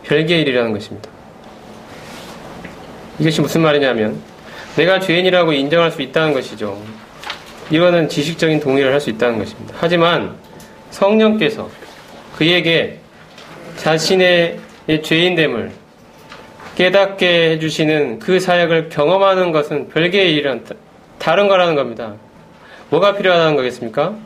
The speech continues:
성령께서 내게, 내 삶에 나의 죄인됨을 깨닫게 해주시는 그 사역을 경험해야 된다는 것입니다. 이것이 있어야 된다는 것이죠. 이러한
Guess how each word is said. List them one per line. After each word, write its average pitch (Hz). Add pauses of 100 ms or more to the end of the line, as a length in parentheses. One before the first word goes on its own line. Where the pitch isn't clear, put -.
(520)
성령께서 208 (1080)
내게, 151
내 160
삶에 165 (200)
나의 151
죄인됨을 160
깨닫게 180
해주시는 135 (440)
그 196
사역을 185
경험해야 185
된다는 151
것입니다. 110 (2250)
이것이 185
있어야 151
된다는 107
것이죠. - (1080)
이러한 165